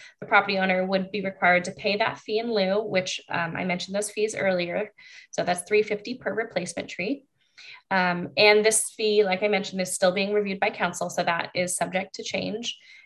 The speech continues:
And this money would then go directly toward tree planting projects that are led by the city with the intent, um,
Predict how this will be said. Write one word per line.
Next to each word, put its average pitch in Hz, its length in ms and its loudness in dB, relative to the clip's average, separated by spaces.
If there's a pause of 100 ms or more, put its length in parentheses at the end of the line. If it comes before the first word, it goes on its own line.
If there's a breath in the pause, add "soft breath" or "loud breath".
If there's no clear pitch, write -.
And 220 120 4
this 240 140 2
money 233 200 4
would 208 120 6
then 196 160 4
go 190 140 4
directly 214 880 -2
toward 208 320 4
tree 208 200 2
planting 208 420 0
projects 190 680 2
that 185 100 6
are 175 160 4
led 175 220 2
by 185 160 0
the 208 100 -2
city 202 540 -4
with 190 140 -6
the 185 80 -2
intent, 185 480 -2 (100)
um, 160 480 -2